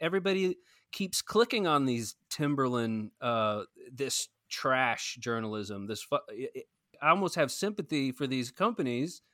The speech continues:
'cause they're put in this position where that's what their incentive is, is to be shallow to make sure they make money.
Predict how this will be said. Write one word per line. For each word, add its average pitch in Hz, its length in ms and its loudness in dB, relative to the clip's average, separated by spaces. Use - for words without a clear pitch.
'cause 147 160 0
they're 151 120 2
put 196 160 2
in 190 80 2
this 165 140 0
position 135 640 -4
where 147 500 2
that's 143 400 2
what 175 140 -2
their 160 160 4
incentive 160 440 0
is, 151 240 -2
is 127 160 -4
to 143 120 -2
be 139 220 0
shallow 147 840 2
to 143 220 2
make 151 260 -2
sure 156 560 0
they 143 240 0
make 143 380 0
money. 131 400 2